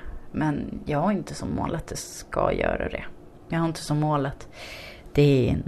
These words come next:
någon som ska skriva till mig eller att jag ska ha flera tusen följare på min poddens Instagram bara för att göra det här. Utan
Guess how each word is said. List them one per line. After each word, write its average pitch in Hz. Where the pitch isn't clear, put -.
någon 151
som 139
ska -
skriva 143
till 139
mig 139
eller 143
att 139
jag 147
ska -
ha 143
flera 139
tusen 143
följare 143
på 139
min 147
poddens 147
Instagram 143
bara 143
för -
att 151
göra -
det -
här. 147
Utan 151